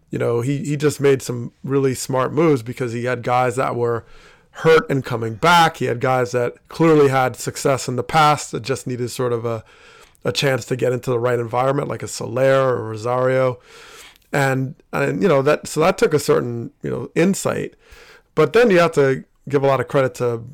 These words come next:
Brian Snitker for being able to figure out how to implement these guys into an existing team. And,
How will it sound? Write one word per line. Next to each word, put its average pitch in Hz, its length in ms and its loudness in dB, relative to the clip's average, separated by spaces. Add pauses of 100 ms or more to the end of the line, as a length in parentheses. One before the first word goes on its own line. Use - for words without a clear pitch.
(140)
Brian 131 300 0
Snitker 120 640 -2 (240)
for - 180 -6
being 131 240 0
able 131 120 0
to 117 240 -6 (500)
figure 147 240 2
out 135 120 4
how 143 120 2
to 131 160 -2
implement 127 540 -2
these 113 220 -8
guys 117 320 -4
into 123 340 -6
an 117 200 -6
existing 120 540 -6
team. 127 320 -2
And, 117 200 -6